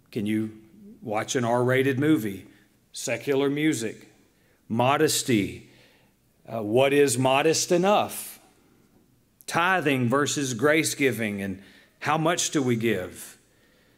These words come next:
Participating in a holiday such as Halloween, taking care of our environment, birth control, hysterectomy, vasectomy, education, homeschool, public school, Christian school,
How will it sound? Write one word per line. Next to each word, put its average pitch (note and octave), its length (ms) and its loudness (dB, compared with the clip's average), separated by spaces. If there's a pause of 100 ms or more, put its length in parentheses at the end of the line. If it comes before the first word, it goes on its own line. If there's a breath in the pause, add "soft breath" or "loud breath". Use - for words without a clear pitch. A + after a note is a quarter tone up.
(680 soft breath)
Participating D#3+ 800 2
in D#3 140 2
a C#3 180 -2 (240 loud breath)
holiday D#3+ 480 2
such C#3+ 320 -2
as C3 120 -2
Halloween, D3 920 0 (880 soft breath)
taking C#3 360 0
care C#3+ 280 2
of C3 100 0
our D3 160 4
environment, C#3 840 -2 (840)
birth D3+ 320 0
control, B2 540 2
hysterectomy, D3 840 2
vasectomy, B2+ 920 0 (500 loud breath)
education, D3 1080 2
homeschool, C3+ 1000 2
public D#3+ 320 0
school, B2 480 2
Christian D#3+ 500 -2
school, A#2+ 600 -2